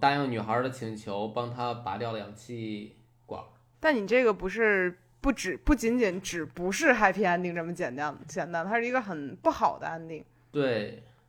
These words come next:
Speaker 1: 但是我觉得他最后的这个行为也极大的就是升级了这个电影。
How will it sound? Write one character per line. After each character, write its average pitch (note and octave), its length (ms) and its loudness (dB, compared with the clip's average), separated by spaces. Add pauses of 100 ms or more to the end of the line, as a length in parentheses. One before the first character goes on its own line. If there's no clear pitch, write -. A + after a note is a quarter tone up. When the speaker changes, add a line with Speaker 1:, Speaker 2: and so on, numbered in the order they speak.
(240)
Speaker 1:
但 F3+ 160 -2
是 F3+ 80 0
我 B2+ 140 2
觉 A#2+ 120 -4
得 C#3+ 220 0
他 - 180 -2
最 E3 160 -2
后 E3 200 0
的 B2 100 -2
这 C3 120 -4
个 B2 100 -4
行 A#2+ 200 -6
为 B2 180 -2
也 G#2 460 -4
极 B2+ 200 -6
大 C3 260 2
的 A#2 120 0
就 A#2 180 -4
是 G#2+ 640 -6
升 C3 260 -6
级 A#2+ 120 -6
了 G#2+ 120 -4
这 G#2+ 80 -4
个 G#2+ 80 -4
电 G#2+ 160 -6
影。 G#2 160 -12